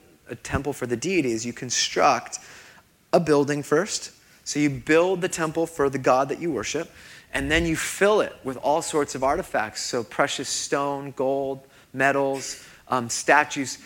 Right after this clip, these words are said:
And what you would fill it with are things that would reflect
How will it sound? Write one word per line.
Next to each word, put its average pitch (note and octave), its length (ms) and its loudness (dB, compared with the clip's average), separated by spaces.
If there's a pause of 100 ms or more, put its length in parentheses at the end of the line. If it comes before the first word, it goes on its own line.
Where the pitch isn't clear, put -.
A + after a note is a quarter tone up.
(220)
And D#3 160 2
what G3+ 160 4
you C4 80 4
would G#3 120 0
fill A#3 300 4
it G#3+ 140 0
with C3 280 -2
are C3 160 2
things G#3+ 580 -2
that C3+ 200 -4
would C3+ 220 -2
reflect C3+ 800 -4